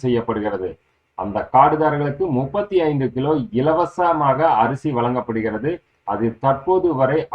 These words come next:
அந்தியோதயா கார்டுகளில் அறுபத்தி ஐந்து புள்ளி நாற்பத்தி ஏழு லட்சம் பேரும், முன்னுரிமை கார்டுகளில் ரெண்டு புள்ளி தொண்ணூத்தி ஒன்பது கோடி பேர்களும் உறுப்பினராக உள்ள நிலையில், உண்மை தன்மையை சரிபார்க்க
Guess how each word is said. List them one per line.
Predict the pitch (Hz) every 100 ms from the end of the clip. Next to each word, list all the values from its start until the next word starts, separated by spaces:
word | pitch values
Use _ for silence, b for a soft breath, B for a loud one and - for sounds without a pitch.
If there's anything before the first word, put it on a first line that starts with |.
| 123
அந்தியோதயா | 170 190 190 170 170 160 -
கார்டுகளில் | 123 117 117 135 151 104
அறுபத்தி | 127 170 185 196 156
ஐந்து | 127 143 160
புள்ளி | 139 151 135
நாற்பத்தி | 120 - 123 127
ஏழு | 117 110
லட்சம் | 107 107 101
பேரும், | 131 175 120 _ _ _
முன்னுரிமை | 110 143 202 214 190 185 190 -
கார்டுகளில் | 139 135 131 131 160 113
ரெண்டு | 127 170 190 185
புள்ளி | 165 - -
தொண்ணூத்தி | 127 147 135 143
ஒன்பது | 131 120 117
கோடி | 123 113 113
பேர்களும் | 117 107 113 156 - 127
உறுப்பினராக | 151 170 - 151 123 120 123 113
உள்ள | 110 107
நிலையில், | 104 101 120 156 - _ _ -
உண்மை | 120 165 196 196 196 165
தன்மையை | 143 143 160 156
சரிபார்க்க | 117 131 143 127 - 156